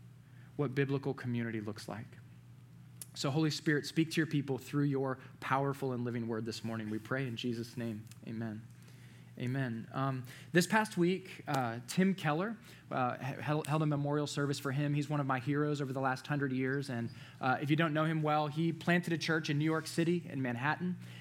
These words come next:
And, uh, this is an area where, you know, when they built their church building, you know, maybe ten or fifteen years ago,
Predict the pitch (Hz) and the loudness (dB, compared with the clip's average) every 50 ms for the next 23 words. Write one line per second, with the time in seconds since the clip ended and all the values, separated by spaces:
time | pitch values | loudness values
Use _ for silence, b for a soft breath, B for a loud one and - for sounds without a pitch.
0 | B B B B - 160 156 156 151 151 151 147 - - 156 139 135 131 127 - | B B B B 2 4 6 6 6 4 2 0 0 2 2 2 2 2 0 0
1 | 143 143 165 156 165 156 143 151 143 143 151 147 151 156 156 156 151 147 139 139 | 2 2 2 4 4 2 2 2 2 2 2 4 4 4 4 4 2 2 2 2
2 | 135 131 127 127 127 - - 170 147 143 143 151 156 180 208 180 139 120 - 147 | 2 2 2 0 -2 -2 0 0 2 4 4 4 4 4 4 4 2 0 0 2
3 | 147 160 180 - - - 165 143 127 123 - 139 139 135 - - 127 120 113 117 | 2 2 0 -2 -2 0 0 0 2 2 2 2 2 2 0 0 0 0 0 0
4 | 113 110 107 110 110 - - 143 131 127 131 131 131 123 123 123 135 131 131 120 | -2 -2 -2 -4 -4 -4 -2 0 0 2 2 2 2 0 0 0 0 0 0 0
5 | 131 123 120 127 123 120 120 117 113 117 107 107 104 104 | -2 -2 -2 -2 -2 0 0 -2 -2 -2 -2 -2 -2 -2